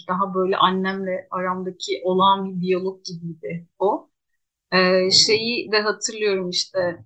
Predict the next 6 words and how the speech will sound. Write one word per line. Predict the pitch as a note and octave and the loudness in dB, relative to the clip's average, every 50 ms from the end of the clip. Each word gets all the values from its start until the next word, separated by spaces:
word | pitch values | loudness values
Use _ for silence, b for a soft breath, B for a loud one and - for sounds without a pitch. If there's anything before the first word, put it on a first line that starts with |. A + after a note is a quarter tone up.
| - | -8
e, | F3 F3+ F#3 F#3 - - - - - F#3 F3 E3+ | -8 -6 -6 -6 -8 -8 -10 -12 -12 -14 -14 -8
hani | F#3+ F#3 F#3+ F#3+ F3+ F3+ | -2 0 0 0 0 0
bu | G3 G#3+ G#3+ G#3 - - - _ _ _ _ _ - | 0 2 2 2 0 -2 -8 _ _ _ _ _ -8
yani, | - F#3 F#3 F#3 F#3 F#3 F#3 F#3 | -4 -2 -2 0 0 -2 -2 -4
e, | - - _ - F3+ F3 F3 F3 F3 F3 F3 F3+ F3 - - - F3+ F3 _ _ _ _ _ B B B B B B - | -6 -10 _ -8 -6 -4 -4 -4 -4 -6 -6 -8 -10 -10 -12 -14 -18 -20 _ _ _ _ _ B B B B B B 2
yani | F#3+ F3+ E3+ E3+ | 4 4 4 4